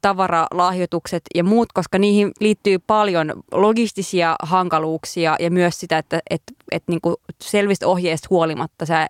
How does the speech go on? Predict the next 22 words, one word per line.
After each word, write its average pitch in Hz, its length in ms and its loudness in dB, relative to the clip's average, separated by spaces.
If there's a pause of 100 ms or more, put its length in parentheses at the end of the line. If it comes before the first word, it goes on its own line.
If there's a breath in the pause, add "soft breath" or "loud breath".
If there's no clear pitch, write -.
(100)
et 165 180 -4
var-, 160 260 -2
välttämättä 160 500 -4
ihan 151 100 0
oikeasti - 400 -4
tiedä, - 280 -2
että - 120 -6
mitä 175 160 -4
ihmiset 170 360 -8
niin 196 120 -12
kun 170 100 -12
missäkin 165 500 -10 (320 loud breath)
tarvitsee. 165 520 -2 (280 loud breath)
Mutta 202 220 -4
raha 277 380 2
on 202 200 0
silleen 196 440 2
asia, 190 340 0
minkä 175 280 -2
pystyy 170 420 -2
muuttamaan 151 840 0
siksi - 400 -6